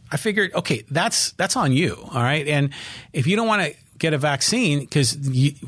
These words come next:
for whatever reason, I mean, if you've got, I mean, I've, I've heard so many different reasons. I mean, there's, like, political reasons, health reasons,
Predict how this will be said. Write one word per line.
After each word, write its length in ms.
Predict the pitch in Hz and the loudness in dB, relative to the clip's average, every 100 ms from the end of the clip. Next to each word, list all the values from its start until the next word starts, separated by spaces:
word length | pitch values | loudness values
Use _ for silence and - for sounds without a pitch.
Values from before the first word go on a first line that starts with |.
| 123 | -4
for 120 | 151 | 0
whatever 400 | 143 175 226 247 | 2 2 2 2
reason, 460 | 147 175 226 101 - | 2 2 2 -2 -4
I 120 | 127 | 0
mean, 180 | 139 143 | 2 2
if 140 | 127 | 0
you've 240 | 160 147 - | -2 -2 -2
got, 320 | 147 143 - - - - _ - | 0 0 -4 -18 -20 -20 _ -2
I 40 | |
mean, 120 | 151 170 | 0 0
I've, 100 | 151 | 0
I've 180 | 180 | 0
heard 180 | 208 190 | 0 0
so 200 | - 190 | 2 2
many 160 | 208 135 | 2 2
different 280 | 123 117 110 | 2 2 2
reasons. 360 | 156 104 101 | 2 0 2
I 40 | 127 | 2
mean, 100 | 131 | 2
there's, 200 | 123 117 | 2 2
like, 160 | 113 | 0
political 460 | - 135 165 165 165 | 0 0 2 0 0
reasons, 540 | 147 160 147 151 - - - | 2 2 2 0 0 -6 -16
health 360 | - 147 175 - | -2 0 0 0
reasons, 640 | 147 147 131 147 143 - | 0 2 2 2 2 0